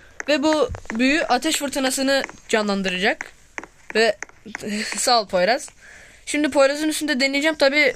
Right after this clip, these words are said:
Poyraz'ı öldürmeyeceğim. Evet, başlıyorum. Bir dakika arkadaşlar. Ee, bakalım.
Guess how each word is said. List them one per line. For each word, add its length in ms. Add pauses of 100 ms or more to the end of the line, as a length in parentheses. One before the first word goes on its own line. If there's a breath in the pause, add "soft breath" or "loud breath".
Poyraz'ı 540
öldürmeyeceğim. 640 (360)
Evet, 360
başlıyorum. 460 (3250)
Bir 80
dakika 240
arkadaşlar. 580 (1600 loud breath)
Ee, 40 (600)
bakalım. 360